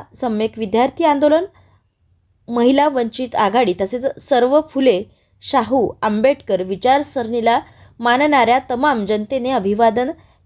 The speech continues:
कॅन्डल मार्च कार्यक्रमासाठी मंगळवार दिनांक पाच डिसेंबर रोजी अशोक वाटिका येथे महामानव डॉक्टर बाबासाहेब आंबेडकर यांना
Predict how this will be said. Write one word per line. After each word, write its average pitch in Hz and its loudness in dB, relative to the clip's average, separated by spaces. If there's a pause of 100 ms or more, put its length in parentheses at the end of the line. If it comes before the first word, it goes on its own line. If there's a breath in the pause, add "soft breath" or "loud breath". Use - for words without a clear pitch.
(140)
कॅन्डल 247 0
मार्च 247 -2
कार्यक्रमासाठी 220 -2
मंगळवार 220 2 (160)
दिनांक 262 -4 (460 soft breath)
पाच 285 0
डिसेंबर 277 -2
रोजी 254 0
अशोक 269 0
वाटिका 302 0
येथे 240 0
महामानव 294 -2
डॉक्टर 240 -2
बाबासाहेब 226 0
आंबेडकर 302 0
यांना 240 0